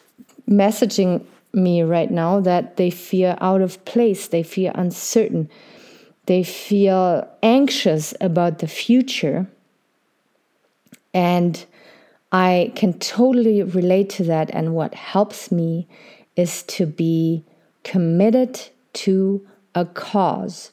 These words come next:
to my life, to my relationships. And at this point, I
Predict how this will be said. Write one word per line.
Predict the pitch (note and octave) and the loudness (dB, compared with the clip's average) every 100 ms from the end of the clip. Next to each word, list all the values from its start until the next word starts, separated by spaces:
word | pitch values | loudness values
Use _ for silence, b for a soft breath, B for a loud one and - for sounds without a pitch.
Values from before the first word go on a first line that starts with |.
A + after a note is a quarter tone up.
| _ | _
to | - G3+ F3 F3+ - | -4 -2 0 -2 -4
my | - E3 D#3 D#3+ | -4 -2 -2 -2
life, | D#3+ E3+ D3+ - D#3+ - _ b b b b b _ | -2 -2 -2 -4 -10 -18 _ b b b b b _
to | - F#3+ F3 E3+ - - | -4 0 0 -2 -4 -2
my | F3 D#3+ D3+ | 0 0 0
relationships. | D#3 D#3+ E3 E3 - G3+ - - - - - _ b b b b b _ | 0 -2 -2 -2 -4 -8 -6 -8 -10 -18 -20 _ b b b b b _
And | F#3+ F#3 F#3 F#3 F3 _ _ _ _ _ _ _ | 0 2 2 0 -2 _ _ _ _ _ _ _
at | F#3+ - | -4 2
this | A#3+ D#4+ | 0 0
point, | - G#3 F3 E3+ | -4 0 0 0
I | F#3 F3 | 0 -2